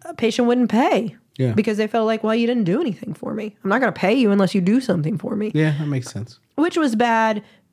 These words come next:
Speaker 1: one, for the doctor, and two, for patients, because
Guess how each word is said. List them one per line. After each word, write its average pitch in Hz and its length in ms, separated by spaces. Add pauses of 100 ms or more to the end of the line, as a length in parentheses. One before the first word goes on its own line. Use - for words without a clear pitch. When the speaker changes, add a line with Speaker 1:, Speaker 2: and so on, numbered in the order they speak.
(180)
Speaker 1:
one, 233 280
for 208 140
the 185 80
doctor, 202 460 (200)
and 233 200
two, 269 360 (180)
for 202 220
patients, 262 480
because 208 460